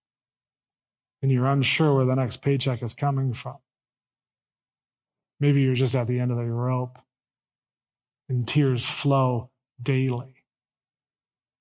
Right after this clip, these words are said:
If that's you, let me encourage you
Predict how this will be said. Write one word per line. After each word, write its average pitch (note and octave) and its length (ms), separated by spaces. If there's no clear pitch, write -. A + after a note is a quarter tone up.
If C#3+ 80
that's D#3 320
you, D3 480
let D#3 180
me D#3 140
encourage C#3 680
you A#2 200